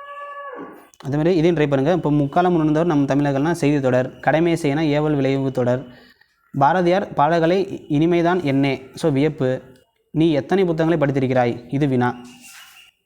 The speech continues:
அடுத்து நேற்று நம் ஊரில் மழை பெய்தது. இது வினா தொடர் மாத்த-, மாற்றணும் அப்படின்னா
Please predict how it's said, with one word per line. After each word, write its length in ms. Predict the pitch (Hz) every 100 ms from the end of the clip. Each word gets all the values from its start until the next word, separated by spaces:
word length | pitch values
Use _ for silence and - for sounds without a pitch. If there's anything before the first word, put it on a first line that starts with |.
| _
அடுத்து 380 | - 131 185 226 - - _ _ _ _
நேற்று 720 | 151 151 160 190 240 - - _ _
நம் 340 | 147 147 156 156
ஊரில் 320 | 170 196 196
மழை 240 | 139 147
பெய்தது. 540 | 165 143 127 123 117 - - _ _
இது 160 | 143
வினா 200 | 135 147
தொடர் 220 | 180 156 147
மாத்த-, 320 | 135 139 131
மாற்றணும் 360 | 131 135 139 131
அப்படின்னா 480 | 120 117 120 143